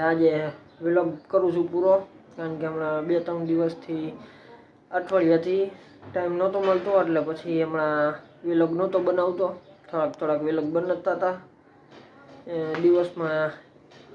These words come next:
એકાદી જ વાર વ્લોગ ઉતારતો હતો. તો પછી Activa ફિટિંગ ને એવું બધું કરવાનું હતું, એટલે પછી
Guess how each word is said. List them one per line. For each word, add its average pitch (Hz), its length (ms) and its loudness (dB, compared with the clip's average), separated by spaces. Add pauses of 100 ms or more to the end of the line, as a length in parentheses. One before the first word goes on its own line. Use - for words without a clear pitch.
(120)
એકાદી 175 380 0
જ - 100 0
વાર 160 140 6 (400)
વ્લોગ 165 260 6 (720)
ઉતારતો 156 420 0
હતો. 135 160 -6 (480)
તો 131 60 -12 (100)
પછી 151 600 -4
Activa 165 340 2 (100)
ફિટિંગ 180 360 -4
ને 156 80 -4
એવું 160 140 -2
બધું 160 220 2
કરવાનું 180 420 2
હતું, 147 200 -4
એટલે 139 200 -8
પછી 180 260 -8